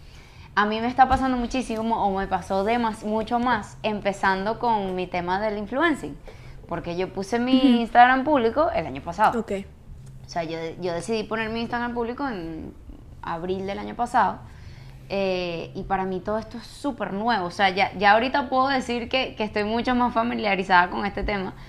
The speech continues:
Speaker 1: pero, pero al principio era como que, "Qué fastidio, pero es que no quiero hacer lo mismo de todo el mundo, no quiero,
Speaker 3: Ujú.
Speaker 1: ajá, el unboxing, la
Speaker 3: Sí.
Speaker 1: cuestión". Y entonces una,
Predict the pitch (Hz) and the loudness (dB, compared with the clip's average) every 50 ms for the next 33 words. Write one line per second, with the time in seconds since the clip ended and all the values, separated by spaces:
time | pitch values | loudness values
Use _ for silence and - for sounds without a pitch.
0 | - - - - - - - - - 226 226 220 220 220 220 214 214 208 202 202 | -16 -16 -16 -16 -16 -16 -6 0 2 2 4 4 6 6 8 8 6 6 4 2
1 | - - - - 226 220 220 214 - 233 233 - 311 233 240 233 214 208 - 269 | -2 -4 -2 0 2 2 2 0 -2 -2 -2 -2 -2 -2 0 0 -2 -2 -2 -2
2 | 269 254 214 254 - - - - - - - - 302 294 269 226 208 - 214 214 | -4 -4 -4 -6 -10 -12 -14 -16 -16 -12 -6 -2 0 0 0 0 -4 -8 -10 -8
3 | - 254 254 262 262 277 269 262 - - 277 269 254 262 247 262 262 240 - 220 | -6 -6 -6 -6 -6 -6 -6 -6 -6 -4 -4 -4 -2 -2 -2 -4 -4 -4 -4 -4
4 | 214 233 240 254 240 233 233 233 226 233 233 233 208 208 233 220 208 208 254 262 | -4 -2 -2 -2 -2 -2 -4 -4 -2 0 2 2 2 2 0 0 0 0 -2 0
5 | 247 269 277 277 277 277 277 269 262 262 262 254 254 269 277 277 277 262 269 - | 0 0 2 2 2 2 2 2 2 2 2 2 2 2 4 4 2 2 -2 -4
6 | 269 277 277 269 262 262 254 254 - 254 247 240 - - 226 262 262 269 269 254 | -4 -4 -2 0 0 0 0 -2 -4 -6 -6 -4 -2 0 2 2 2 2 0 0
7 | 254 - - - - - - 226 240 240 226 - 240 226 - 254 285 294 - - | -2 -6 -12 -14 -14 -6 0 2 2 2 4 4 2 4 4 4 4 4 2 0
8 | - 233 233 226 220 214 220 226 240 247 262 254 247 226 208 190 196 185 - | 2 4 4 4 4 4 4 6 6 8 6 6 6 4 4 4 2 0 -2